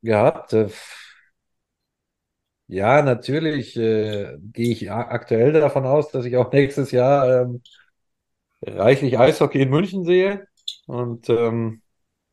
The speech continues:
natürlich auch, äh, reichlich Eishockey auf Auswärtsfahrten sehe. Wie das dann, so emotional kann ich das nicht vorhersagen. Also ganz ehrlich, ähm, ähm,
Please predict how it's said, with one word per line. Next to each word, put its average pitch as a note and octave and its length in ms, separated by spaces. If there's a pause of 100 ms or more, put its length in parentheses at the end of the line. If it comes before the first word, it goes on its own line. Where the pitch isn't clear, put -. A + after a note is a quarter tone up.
(200)
natürlich D3 720
auch, B2+ 200
äh, A#2 420 (100)
reichlich A2 360
Eishockey A2+ 360
auf G2 120
Auswärtsfahrten C3 760
sehe. B2+ 360 (3750)
Wie A2 200
das C3+ 140
dann, A#2 300
so B2 100
emotional C#3 800
kann B2 220
ich B2 100
das A2 160
nicht G2 140
vorhersagen. E2 680
Also F#2+ 240
ganz G2 260
ehrlich, G#2 380
ähm, F#2+ 240 (840)
ähm, F2 400